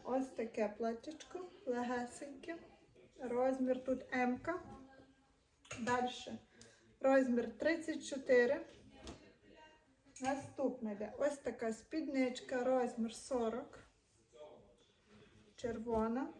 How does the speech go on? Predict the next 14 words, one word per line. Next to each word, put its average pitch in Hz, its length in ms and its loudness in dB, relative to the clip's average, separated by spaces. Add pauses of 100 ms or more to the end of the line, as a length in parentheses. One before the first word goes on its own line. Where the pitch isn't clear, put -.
простенька. 226 760 -4 (200)
Дальше 262 520 2
йде 233 280 -2
ось 285 180 0
такий 233 400 -2 (160)
комбінзончик. 262 1160 -2 (1900)
Розмір 277 840 4 (280)
п'ятдесят. 240 880 4 (1500)
Шикарний 220 800 0
просто. 214 600 -4
Наступний 254 680 -2
йде 214 200 0
ось 262 200 0
така 220 480 -2